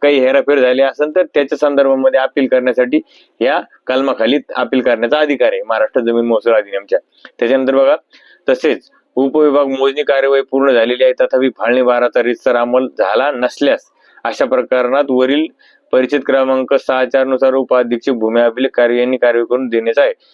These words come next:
म्हणजे जर एखाद्याचं सगळं झालेलं आहे, पण सात बारा त्याचा अंमल आलेला नाही आणि जर आक्षेप असेल, तर तो उपभूमी अभिलेख कार्यालयाने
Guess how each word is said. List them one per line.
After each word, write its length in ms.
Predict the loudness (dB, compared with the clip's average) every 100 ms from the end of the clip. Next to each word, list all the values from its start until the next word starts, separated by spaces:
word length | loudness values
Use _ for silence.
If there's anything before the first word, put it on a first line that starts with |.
| _
म्हणजे 300 | -4 0 2 2
जर 220 | 0 0
एखाद्याचं 480 | 0 0 -2 -2 -2
सगळं 260 | 0 2
झालेलं 320 | 2 0 0
आहे, 60 | 0
पण 120 | 0
सात 220 | 0 0
बारा 180 | 0 0
त्याचा 220 | 0 0
अंमल 200 | -2 0
आलेला 240 | 0 0 0
नाही 120 | 0
आणि 120 | 0
जर 100 | 0
आक्षेप 340 | -2 -2 -2 0
असेल, 260 | 0 -2 -6 _ _ -4
तर 120 | -2
तो 180 | 0 0 0 -4 _ _ _
उपभूमी 540 | -4 0 0 0 0 0
अभिलेख 340 | 0 0 -2 -2
कार्यालयाने 520 | -2 0 0 -2